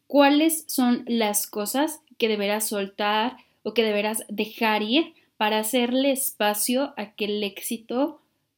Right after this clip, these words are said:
te llegue. Como ya dijimos, hay cosas que sí o sí van a venir por añadidura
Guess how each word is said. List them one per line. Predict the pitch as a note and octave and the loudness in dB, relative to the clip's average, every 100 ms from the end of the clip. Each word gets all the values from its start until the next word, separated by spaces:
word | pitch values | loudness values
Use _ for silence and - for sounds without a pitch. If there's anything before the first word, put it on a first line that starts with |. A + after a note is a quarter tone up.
| _ | _
te | F#3+ | -4
llegue. | A3 C4+ D#3+ - _ _ _ _ _ _ _ _ _ _ _ _ | 2 2 0 -8 _ _ _ _ _ _ _ _ _ _ _ _
Como | - A3+ | -2 0
ya | A3 A3 | 2 0
dijimos, | G#3+ B3 A3+ - - - - - | 0 -2 -2 -4 -12 -16 -20 -2
hay | B3+ B3 | -2 2
cosas | C4+ C#4 C4+ | 2 2 0
que | - A3 | -2 -2
sí | - B3 B3+ | -2 2 4
o | C4+ C#4 | 4 2
sí | - A#3+ B3+ A3 | 2 0 0 -2
van | A3 A#3+ | 0 2
a | B3+ | 2
venir | C4 A3 A3 | 2 0 -2
por | A#3 A#3+ | -4 -4
añadidura | G3+ G3 F#3+ G3 G#3+ A3+ B3 | -2 -4 -6 -6 -2 -2 -2